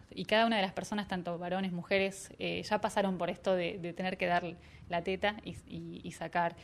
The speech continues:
la extracción de la leche y conservarla, y todo lo que les faltó nos fueron apoyando para poder, eh, armar este espacio ahora, sabiendo lo que necesi-, lo que se necesita. Este espacio, tenés una heladera, tenés un escritorio, un ambiente que esté higiénico,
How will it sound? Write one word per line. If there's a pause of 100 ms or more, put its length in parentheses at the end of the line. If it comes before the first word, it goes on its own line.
(300)
la
extracción
de
la
leche
y
conservarla, (120)
y (140)
todo
lo
que
les
faltó (280)
nos
fueron
apoyando
para
poder, (360)
eh,
armar
este
espacio
ahora,
sabiendo
lo
que
necesi-, (100)
lo
que
se
necesita. (120)
Este
espacio,
tenés
una
heladera,
tenés
un
escritorio,
un
ambiente
que
esté
higiénico,